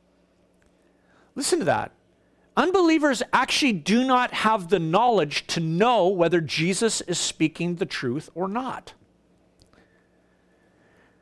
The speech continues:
The fact is they cannot recognize truth when it's spoken, when it's told to them, because they don't have enough information.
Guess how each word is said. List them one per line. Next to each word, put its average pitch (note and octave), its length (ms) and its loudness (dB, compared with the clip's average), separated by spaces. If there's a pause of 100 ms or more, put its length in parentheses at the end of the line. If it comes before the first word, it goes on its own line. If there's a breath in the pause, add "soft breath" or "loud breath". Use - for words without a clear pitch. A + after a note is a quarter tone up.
(460 soft breath)
The G#3 100 4
fact C#4 380 0
is C4+ 160 2
they A3+ 140 4
cannot C4+ 600 0
recognize E3+ 960 0
truth A3 580 0
when F3 160 -2
it's F3 180 -6
spoken, E3 1000 -2 (240 soft breath)
when F3+ 180 2
it's F#3+ 220 -2
told C#4 480 0
to F#3+ 100 2
them, D3 320 0
because E3 380 -2
they G3+ 120 2
don't C4 200 0
have E3 240 2
enough F3 300 -2
information. F3+ 920 -6